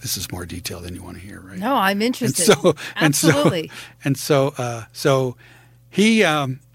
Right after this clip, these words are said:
Speaker 1: although he was an educated soldier himself at one time, he didn't get along very well with the Army very well. And so the Army was the main power out here. And so there was, there was Fort Laramie is where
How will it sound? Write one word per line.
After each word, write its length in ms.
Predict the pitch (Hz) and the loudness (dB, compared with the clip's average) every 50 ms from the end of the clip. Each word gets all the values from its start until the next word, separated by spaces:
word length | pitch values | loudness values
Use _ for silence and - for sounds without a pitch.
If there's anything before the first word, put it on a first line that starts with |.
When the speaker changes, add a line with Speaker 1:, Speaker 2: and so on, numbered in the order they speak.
| - | -2
Speaker 1:
although 220 | 147 151 160 170 151 | 2 4 4 6 6
he 180 | 143 156 147 | 6 4 4
was 220 | 143 135 123 113 127 | 2 2 -2 -4 -4
an 80 | 123 | 0
educated 580 | 135 143 131 127 - - - 143 135 127 120 117 - _ _ _ _ _ _ _ _ | 0 0 -2 -2 -2 -2 0 0 0 0 -2 -6 -10 _ _ _ _ _ _ _ _
soldier 380 | - - - - 147 143 123 131 | -12 -2 2 4 4 4 4 2
himself 400 | 127 117 - - 180 175 156 - | -2 -2 0 2 2 2 2 0
at 100 | 139 - | -4 -6
one 140 | 127 123 120 | -6 -6 -6
time, 260 | - 123 117 117 117 - - - | -6 -6 -6 -6 -6 -8 -12 -12
he 120 | _ - 220 | _ 0 2
didn't 160 | 226 208 160 | 4 6 6
get 100 | 160 147 | 4 4
along 240 | 139 135 143 147 143 | 4 4 4 4 4
very 160 | 127 123 117 | 4 2 2
well 160 | 127 131 123 | 2 0 0
with 120 | 117 107 - | -2 -4 -6
the 160 | 135 117 - _ _ _ _ _ _ | -10 -10 -10 _ _ _ _ _ _
Army 320 | - 151 156 151 135 113 98 | 2 4 4 4 2 0 -4
very 220 | 92 104 - - | -8 -12 -14 -14
well. 300 | 92 92 - - - - _ _ - - - - - | -14 -14 -14 -16 -18 -20 _ _ -20 -20 -20 -12 -8
And 100 | - 127 | -4 -2
so 140 | - - 147 | 0 2 2
the 160 | 131 127 127 | 0 0 -2
Army 240 | - 156 165 165 156 | 0 2 2 2 2
was 160 | 139 127 - | 0 0 -2
the 80 | - 117 | -4 -4
main 380 | 117 127 127 123 123 117 117 - _ _ _ _ _ _ _ | -4 -2 -2 -2 -4 -4 -6 -8 _ _ _ _ _ _ _
power 400 | - 143 143 139 113 92 92 92 | -2 0 0 0 0 -2 -6 -8
out 180 | 98 107 104 | -12 -14 -16
here. 360 | - 101 92 87 - - - - _ - - - - - | -18 -18 -18 -18 -18 -20 -20 -20 _ -20 -20 -20 -14 -10
And 100 | 127 120 | -10 -6
so 140 | - 135 120 | -4 -4 -4
there 100 | 117 113 | -4 -4
was, 160 | 113 113 - | -6 -6 -6
there 220 | 147 131 127 120 | -6 -4 -4 -4
was 200 | 110 104 98 - 117 - - - - - | -4 -4 -8 -10 -12 -14 -20 -20 -20 -6
Fort 280 | - - 160 131 - | 0 0 0 2 0
Laramie 320 | 127 123 117 123 123 120 120 | -2 -2 -2 0 0 -2 -2
is 140 | 113 110 | -4 -6
where 220 | - 110 110 107 | -6 -8 -8 -8